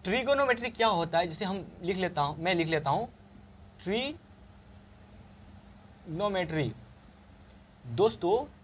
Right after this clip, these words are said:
देखिए, यहाँ जो ट्री है इसका मतलब तीन होता है, तीन। ट्री मतलब तीन,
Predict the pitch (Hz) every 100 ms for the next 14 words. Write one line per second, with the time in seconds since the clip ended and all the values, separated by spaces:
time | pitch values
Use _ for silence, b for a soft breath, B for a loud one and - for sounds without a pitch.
0 | - 131 220 269 233 214 220 214 - -
1 | - 208 269 190 185 240 339 - - -
2 | - 175 - 202 190 196 269 - - -
3 | - - - - - 233 214 151 143 127
4 | 107 113 - - - - - - - -
5 | - - - - - - - - - 120
6 | - - - - b b b b - 185
7 | 240 240 247 302 - - - - - 226
8 | 147